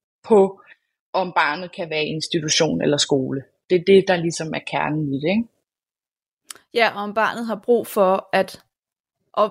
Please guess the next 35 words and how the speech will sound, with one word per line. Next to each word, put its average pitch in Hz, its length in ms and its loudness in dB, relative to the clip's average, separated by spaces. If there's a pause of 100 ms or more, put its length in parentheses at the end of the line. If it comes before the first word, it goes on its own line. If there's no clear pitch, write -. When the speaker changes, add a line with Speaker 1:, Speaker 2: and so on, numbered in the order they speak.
(100)
Speaker 2:
at 214 140 2
være 233 200 4
derhjemme, 226 460 2
i, 233 280 -4 (120)
i, 202 420 -2 (200)
hvor 220 100 2
Speaker 1:
Ja. 220 60 4
Speaker 2:
man 220 100 -4
normalt 226 380 -4
ville 208 100 -8
forvente, 208 400 0
at 202 80 -2
barnet 202 320 2
skulle 208 260 -6
være 185 160 2
afsted 190 460 4
i 202 80 -2
skole, 180 800 2
børnehave, 175 480 2
hvad 185 120 -6
ved 180 140 -4
jeg. 147 180 0 (680)
Speaker 1:
Man 262 120 4
kan 269 100 0
sige, 285 180 2
at 262 160 -6
betingelserne 302 680 -2
for 226 60 -6
tabt 233 380 -4
arbejdsfortjeneste, 220 760 -4
det 302 160 -2
er 240 240 4
jo, 302 80 -2
at 226 220 -2
der 233 100 -4